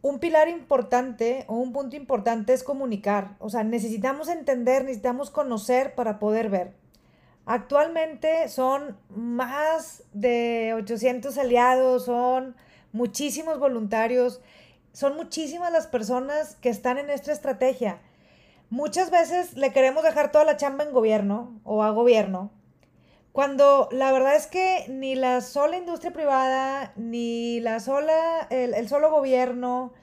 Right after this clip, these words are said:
ni solo la ciudadanía,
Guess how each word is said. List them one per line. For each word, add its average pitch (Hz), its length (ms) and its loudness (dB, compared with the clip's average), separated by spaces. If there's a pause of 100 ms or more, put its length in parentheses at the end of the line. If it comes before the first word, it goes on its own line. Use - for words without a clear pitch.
(380)
ni 233 200 0
solo 302 680 4
la 262 140 2
ciudadanía, 254 920 0